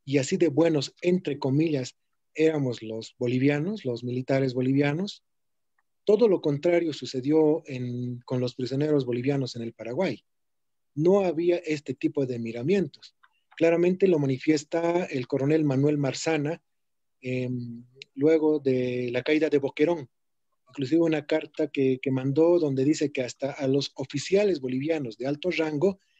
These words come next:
se los castigaba como, y, y al igual que a los soldados,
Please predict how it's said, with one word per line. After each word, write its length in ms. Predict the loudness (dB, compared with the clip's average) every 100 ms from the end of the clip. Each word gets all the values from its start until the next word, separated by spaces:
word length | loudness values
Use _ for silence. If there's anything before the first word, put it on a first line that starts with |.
| _ _
se 120 | 0
los 220 | 0 0
castigaba 640 | -2 -2 2 4 4 2 -2
como, 220 | -6 -6
y, 100 | -6 0
y 160 | 0 2
al 160 | 0
igual 240 | 0 0 0
que 100 | -4
a 40 |
los 180 | -4 -6
soldados, 640 | -8 -2 0 0 -4 -14